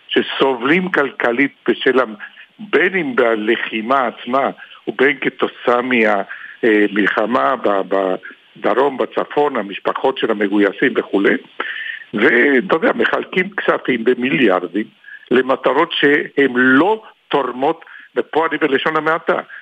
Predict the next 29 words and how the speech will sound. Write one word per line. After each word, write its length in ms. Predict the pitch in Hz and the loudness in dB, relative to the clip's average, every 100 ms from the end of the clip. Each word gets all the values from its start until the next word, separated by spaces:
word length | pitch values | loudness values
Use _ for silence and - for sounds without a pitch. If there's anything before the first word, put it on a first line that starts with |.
| - | -2
הן 120 | 120 | 0
לא 260 | 120 160 - | 2 2 2
תורמות 400 | 135 123 147 123 | -2 0 -2 -2
מאומה 440 | 120 139 185 87 82 _ _ - | 0 2 0 -2 -8 _ _ -4
למצב, 480 | 113 117 110 156 139 - - _ _ - | -2 -2 0 0 0 -2 -16 _ _ 0
אה, 220 | 123 113 - | 4 4 2
המלחמתי, 1080 | 104 101 98 98 92 - 104 113 - 185 175 - - | 2 0 0 -2 -2 -2 -2 -4 0 0 -2 -6 -2
למאמץ 420 | 107 113 117 123 - | -2 0 0 -2 -2
הלאומי. 540 | 104 98 92 90 85 - - - - | 0 2 0 0 -6 -12 -20 -16 -2
זה 120 | 170 | 0
פשוט 300 | 196 156 202 - | 0 -2 -4 -2
דבר 260 | 170 151 143 | 0 0 -2
שהוא 180 | - 135 | -4 -4
בלתי 280 | 131 - 113 | -4 -2 -4
נסבל, 500 | 101 92 87 90 80 - - - - | -2 -4 -2 0 -2 -6 -18 -12 -4
הדבר 420 | 104 90 95 90 | -2 0 2 0
הזה. 180 | 80 - - _ _ - | 0 -6 -8 _ _ -2
אז 120 | 123 131 | 0 2
זה, 240 | 202 190 - - - | 4 4 0 -8 -4
אם 140 | 123 | -2
אתה 200 | 120 151 151 | 0 0 -2
מצרף 480 | 147 - 131 143 117 | -4 -2 0 0 -2
את 60 | 104 | 0
זה, 140 | 104 101 - _ _ - | 0 0 -6 _ _ -8
את 120 | 92 | -2
הניהול 260 | 110 127 143 | 0 2 2
התקציבי 560 | 131 123 - 113 120 120 | 0 -4 -4 -4 2 2
הגרוע, 880 | 107 - _ _ 107 107 139 113 82 - - - _ | 2 -2 _ _ 0 2 4 2 0 -6 -20 -20 _
והעובדה 800 | - 113 120 113 - 104 104 110 | -2 2 2 2 0 -2 -2 0